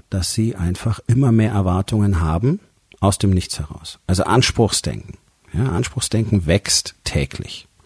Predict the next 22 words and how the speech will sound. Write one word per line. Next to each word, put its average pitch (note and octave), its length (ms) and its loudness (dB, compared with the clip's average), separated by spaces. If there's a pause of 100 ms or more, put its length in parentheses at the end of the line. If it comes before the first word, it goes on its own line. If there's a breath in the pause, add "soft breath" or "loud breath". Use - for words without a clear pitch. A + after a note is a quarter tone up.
(640 loud breath)
Und D#2+ 120 2
Menschen - 300 2
erwarten C#3+ 460 -2
immer A2 240 4
mehr. A2+ 180 2
Und D2 80 -2
sie E2 100 0
erwarten E2+ 420 0
selbstverständlich A2 1300 -2
immer A#2+ 200 4
genau G2 380 4
das, G2 280 0
was F#2+ 140 -2
gerade F2+ 240 -2
in G#2 80 -2
ihrem F2+ 280 -2
Kopf - 520 -4
vorgeht. - 520 -2
Sie - 120 -6
erwarten G#2 540 2
nicht - 300 -4
das, C3+ 520 0